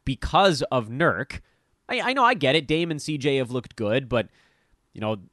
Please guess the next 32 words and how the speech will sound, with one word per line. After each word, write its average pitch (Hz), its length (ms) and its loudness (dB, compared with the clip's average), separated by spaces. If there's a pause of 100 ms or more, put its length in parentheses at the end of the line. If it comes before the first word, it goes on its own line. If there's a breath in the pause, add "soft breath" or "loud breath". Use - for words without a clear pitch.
Melo's 139 640 2
been 139 140 -4
playing 143 240 -4
an 131 80 -2
okay 131 320 -2
role, 120 680 0
and 101 500 -6 (120)
the, 107 180 -8 (880)
the 139 120 -6
simple 277 260 0
fact 156 340 0
is, 131 380 0 (580)
uh, 104 380 0
the 117 80 -2
Pelicans 196 400 6
were 143 100 -2
never 147 300 4
as 120 140 -2
good 107 180 -2
as 101 140 -2
everybody 101 320 -2
wanted 92 320 -6
them 82 140 -10
to - 80 -16
be. 80 120 -10
That 113 220 -4
was 139 120 -2
an 123 80 -6
easier 104 320 -6
one. 85 220 -10
The 110 80 -6
Blazers, 131 640 -2